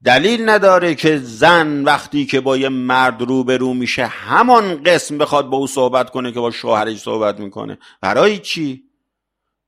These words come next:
به چه دلیلی؟ رو چه حسابی؟ یعنی چی زن وقتی که با مرد صحبت می‌کنه باید بگیره بخنده، تبسم بکنه، بخواد کاری بکنه که توجه او را به خود جلب بکنه؟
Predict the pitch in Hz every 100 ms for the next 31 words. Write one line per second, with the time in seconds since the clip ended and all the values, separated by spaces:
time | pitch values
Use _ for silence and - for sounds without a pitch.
0 | _ - 104 170 208 214 208 202 175 170
1 | 135 _ _ _ _ _ - 127 - 214
2 | 208 185 - 165 156 139 135 117 _ _
3 | _ _ _ _ _ _ _ _ _ _
4 | _ _ _ _ _ _ _ _ _ _
5 | _ _ _ _ _ _ _ 107 135 190
6 | 233 - 196 185 175 165 - 160 160 151
7 | 147 147 - 160 127 143 139 131 131 127
8 | 123 127 120 120 117 123 110 107 110 -
9 | _ _ _ _ _ _ _ _ 127 123
10 | 127 120 - 131 120 120 117 120 117 113
11 | 101 104 - _ _ _ _ _ _ _
12 | _ _ _ _ _ 127 139 143 139 -
13 | 131 135 135 135 131 135 127 131 123 113
14 | 117 120 117 127 117 123 113 110 113 104
15 | 101 113 113 110 107 104 101 107 104 95
16 | 101